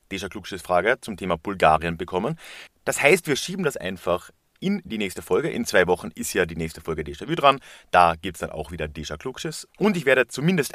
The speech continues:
eine, das weiß ich schon, sehr ausführliche und spannende Antwort zum Thema Bulgarien und Trennung zwischen Ost und West in Europa mit dir teilen. Ansonsten bleibt mir nur, dir noch eine schöne Zeit zu wünschen. Wir sind, wenn es jetzt rauskommt, gerade nach Weihnachten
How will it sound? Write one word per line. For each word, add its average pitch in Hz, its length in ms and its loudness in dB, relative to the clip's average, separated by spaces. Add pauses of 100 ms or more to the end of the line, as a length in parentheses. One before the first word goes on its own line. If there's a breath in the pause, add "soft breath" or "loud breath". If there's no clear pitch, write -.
(100)
eine, 151 400 0
das 107 180 -6
weiß 95 200 0
ich 107 100 -12
schon, 101 160 -6
sehr - 240 -2
ausführliche 113 720 0
und 87 280 -8
spannende 87 360 -2
Antwort 76 500 -6 (260 loud breath)
zum - 180 -4
Thema 95 240 4
Bulgarien 82 680 0
und 85 500 -4 (460 loud breath)
Trennung 101 480 2
zwischen - 340 -10
Ost - 260 -2
und 82 140 -6
West 78 240 -8
in 98 120 -10
Europa 73 520 -8 (160)
mit 78 320 -8
dir 78 140 0
teilen. - 420 -12 (960 loud breath)
Ansonsten 214 520 2
bleibt 160 260 4
mir 165 100 2
nur, 160 260 0
dir 143 180 -2
noch 123 160 -2
eine 117 260 -2
schöne 170 500 -4
Zeit - 280 -4
zu - 200 -10
wünschen. 170 400 -6
Wir 143 80 -6
sind, 127 240 -10
wenn 107 100 -2
es 101 80 -8
jetzt - 200 -8
rauskommt, 120 460 0
gerade 95 240 4
nach 98 220 0
Weihnachten 143 600 0